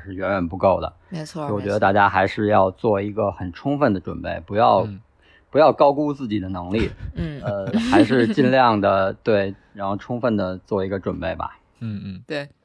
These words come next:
Speaker 2: 对，不要高估自己的能力，也不要低估天气环境对人的杀伤力。
Speaker 1: 啊，对，对，对，不要低估大自然的这个能-，<laughs> 这个力量。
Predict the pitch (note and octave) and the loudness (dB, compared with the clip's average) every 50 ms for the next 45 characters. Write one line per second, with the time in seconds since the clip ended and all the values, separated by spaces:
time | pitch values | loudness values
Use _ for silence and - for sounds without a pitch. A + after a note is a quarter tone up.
0 | _ - - C#3+ C3 C#3 _ _ _ _ _ _ _ - F3+ F#3 F#3 F#3+ - G3+ | _ -10 -10 -10 -10 -10 _ _ _ _ _ _ _ -2 0 2 2 4 4 2
1 | G3+ G3+ G3+ G#3 G3+ F#3+ F#3 E3+ D3 C#3+ D3 D3+ C#3 C#3+ D#3+ E3+ D#3+ C#3 C3 - | 2 2 0 -4 -4 -4 -6 -8 -10 -10 -10 -12 -12 -12 -8 -8 -6 -6 -4 -2
2 | D#3 E3 E3 D#3 - F3+ G3 F#3 - G3 G3+ G3 F#3+ - G#3 F#3 F#3+ F#3+ - F#3 | 0 0 0 -2 -2 -2 -4 -2 0 2 2 2 2 0 -2 -2 -2 -2 -2 -4
3 | E3+ - D3 C3+ D#3 F#3 F3+ G#3 F3 E3 F3 F3+ E3+ D#3 D3 D3 - D3 C#3+ D#3+ | -4 -4 -4 -4 -2 -2 0 0 0 0 0 0 0 0 0 -2 -2 -2 -2 0
4 | G3 G3 - - F#3 F3 F3+ F3 F3+ E3+ - E3+ E3+ E3+ A3+ - - - A2 G2 | -2 -2 -2 0 0 0 0 2 2 2 4 4 4 4 2 2 0 -2 0 0
5 | F2+ E2 - G3+ F#3+ _ - G#2 G2 F2+ - - - - - A2+ G2+ F2+ - A2+ | 0 -2 -6 -10 -10 _ -4 -4 -2 -2 -4 -6 -8 -6 -2 -2 -2 -2 0 2
6 | A2 G#2+ G#2+ G#2 F#2 - - - G2+ - A#2+ A2 G#2 G#2+ G#2+ A2+ G#2 G#2+ G#2 G#2 | 4 4 4 4 2 -2 -8 -8 -6 -6 -6 -6 -6 -6 -4 0 2 2 2 2
7 | G#2+ G2+ F2+ F2+ G2 G#2 G2+ G#2 G2+ F#2+ F#2 F#2 F2+ F#2 F2+ F#2+ F#2+ F2 E2+ - | 2 0 0 2 0 -2 -2 -2 -4 -4 -4 -6 -6 -8 -10 -8 -8 -10 -10 -8
8 | - A2 G2+ G2+ G2 G2 G2 G2 G2+ F#2+ F2+ F2+ | -8 -6 -6 -4 -4 -6 -4 -4 -4 -4 -4 -6